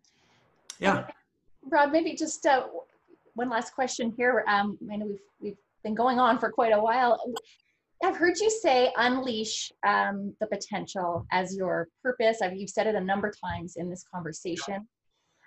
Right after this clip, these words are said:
Speaker 2: Um, it, it's the name of your podcast, 'cause you also have a
Speaker 1: Yeah.
Speaker 2: podcast. What, in terms of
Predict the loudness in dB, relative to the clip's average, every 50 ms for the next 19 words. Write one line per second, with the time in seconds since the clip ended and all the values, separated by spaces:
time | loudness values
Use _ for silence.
0 | _ 2 2 4 4 4 4 2 0 -2 -6 -8 -8 -12 -16 _ _ _ _ _
1 | _ _ _ -20 _ _ _ -4 -4 0 0 0 0 0 0 2 2 2 2 4
2 | 2 2 4 4 2 2 2 0 0 0 0 0 -2 -6 -10 -10 -8 -6 -2 -2
3 | -2 -2 -2 -4 -8 -10 -6 -2 0 0 0 0 -2 -6 _ -14 -12 -12 -14 -16
4 | -20 -20 -20 _ _ _ _ _ _ _ _ _ _ _ _ _ _ _ _ _
5 | _ -12 -2 2 4 4 4 2 0 -6 -10 -6 0 2 2 2 2 0 0 0
6 | 0 0 0 -2 -2 0 4 4 6 6 6 4 2